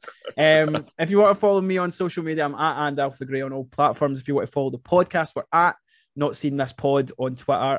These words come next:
Speaker 1: and How Have You No Seen That on Instagram and Facebook. Let us know your thoughts on this film. If you'd seen it before, if you'd just seen it as a recommendation from the podcast,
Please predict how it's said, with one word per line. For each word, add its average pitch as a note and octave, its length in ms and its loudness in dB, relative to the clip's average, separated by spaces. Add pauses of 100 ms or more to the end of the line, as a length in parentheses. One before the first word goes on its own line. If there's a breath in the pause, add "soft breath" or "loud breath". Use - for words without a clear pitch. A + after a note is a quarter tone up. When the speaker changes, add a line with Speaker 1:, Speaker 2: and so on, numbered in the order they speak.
Speaker 1:
and C3 360 -6
How C#3 140 -4
Have C3+ 120 -4
You C3+ 60 -4
No C3 100 -8
Seen B2+ 280 -8
That B2+ 220 -8
on B2 120 -12
Instagram B2 540 -10
and B2 100 -16
Facebook. F3 560 -2 (520 soft breath)
Let G3 140 8
us F3+ 80 2
know G#3 80 2
your F#3+ 220 4
thoughts F#3 280 0
on F3 100 -4
this E3+ 180 -8
film. F3 480 0
If C#3+ 160 -6
you'd C#3+ 100 -10
seen F3 160 -2
it D#3+ 80 -4
before, E3 340 -2
if - 140 -6
you'd C#3 80 -10
just C#3+ 220 -6
seen D3 120 -4
it C3+ 200 -6
as C3+ 240 -2
a B2 120 -4
recommendation C3+ 840 -6 (100)
from C#3+ 240 -2
the C3 80 -6
podcast, C#3 640 -4